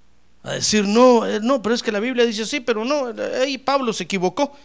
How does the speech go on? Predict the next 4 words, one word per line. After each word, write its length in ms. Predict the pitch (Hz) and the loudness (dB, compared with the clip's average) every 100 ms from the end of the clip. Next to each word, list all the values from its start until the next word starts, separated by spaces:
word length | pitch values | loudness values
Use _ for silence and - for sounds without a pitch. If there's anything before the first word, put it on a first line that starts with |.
| - | -14
Hermano, 1200 | 113 90 90 95 - 320 370 320 156 113 95 76 - - - - - - - - - | -10 -10 -14 -10 -8 -8 -12 -12 -12 -12 -16 -20 -20 -20 -20 -20 -20 -20 -20 -20 -16
entonces, 260 | 120 202 | 2 4
¿dónde 200 | 202 185 | 4 2
estamos? 560 | 156 175 143 - - | 2 2 0 -6 -10